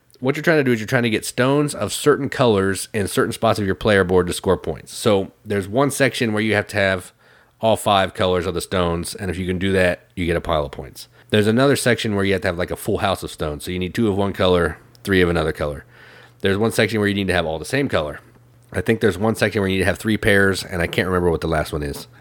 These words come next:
So you're trying to do all that, but there's also these clear stones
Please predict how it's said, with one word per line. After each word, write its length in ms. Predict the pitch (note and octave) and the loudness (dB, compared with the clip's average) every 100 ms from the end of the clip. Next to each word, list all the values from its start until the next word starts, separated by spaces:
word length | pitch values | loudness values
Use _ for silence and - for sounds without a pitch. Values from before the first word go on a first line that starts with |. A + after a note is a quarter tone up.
| - - | -20 -2
So 120 | A#2 | 0
you're 120 | A2+ | 2
trying 180 | E3+ D#3+ | 0 0
to 60 | |
do 100 | D3 | 2
all 120 | C#3+ A2 | 2 4
that, 340 | G2 F2+ - _ _ _ _ - | 2 2 -4 _ _ _ _ -4
but 160 | B2 B2+ | -2 0
there's 180 | A2+ | 0
also 380 | - C#3 D#3+ C#3 | 0 -2 0 0
these 240 | B2 A2 - | 2 0 -2
clear 440 | - - E3 D3+ | -8 2 4 4
stones 680 | - G#2+ F2+ E2 D#2+ - - | 4 2 2 2 -2 -6 -12